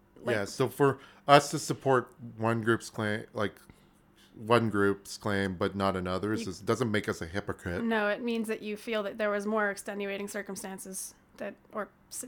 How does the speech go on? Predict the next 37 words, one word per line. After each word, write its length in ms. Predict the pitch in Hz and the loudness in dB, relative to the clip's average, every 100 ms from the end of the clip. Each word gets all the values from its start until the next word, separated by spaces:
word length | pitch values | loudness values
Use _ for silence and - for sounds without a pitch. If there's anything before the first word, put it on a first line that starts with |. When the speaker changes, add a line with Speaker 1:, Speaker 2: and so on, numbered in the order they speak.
| 254 | -12
Speaker 1:
context 560 | - 254 214 220 202 - | -2 0 2 0 -4 -8
or 40 | |
something 320 | 190 208 202 202 | -6 -6 -4 -6
in 60 | |
the 80 | 202 | -8
situation 600 | 202 214 196 190 208 214 | -10 -10 -10 -10 -12 -14
to 120 | - | -14
make 140 | 208 214 | -14 -12
you 100 | 208 | -10
wanna 160 | 202 | -6
Speaker 2:
Yeah. 120 | 208 139 | 0 2
Speaker 1:
support 160 | 208 | 2
something 300 | 208 208 196 | 0 -6 -8
versus 320 | 196 - 233 240 | -8 -10 -12 -6
not 200 | 214 214 | -6 -6
support 280 | - 220 214 | -8 -10 -10
the 80 | - | -12
other 120 | - | -12
side. 240 | - - | -10 -4
Speaker 2:
Yeah, 160 | 107 90 85 - - - | -2 -4 -6 -16 -10 0
absolutely. 540 | 104 - 98 90 85 | 0 0 -2 -2 0
Speaker 1:
I 40 | |
mean, 180 | 311 311 - - | 2 0 -2 0
yeah, 220 | 254 156 | 2 2
like, 200 | 240 - | 0 4
I 120 | 285 | 4
think 180 | 285 349 | 4 6
her 100 | 370 | 8
argument, 420 | 269 254 269 262 | 8 8 4 4
again, 260 | 220 208 196 | 2 2 2
like, 160 | 185 | -2
is, 180 | 196 196 | -6 -6
it's 160 | - - | -6 2
valid 340 | 240 254 240 | 8 8 8
in 80 | 214 | 4
a 40 | 190 | 2
vacuum, 520 | 185 180 202 220 214 | 0 -2 -6 -10 -12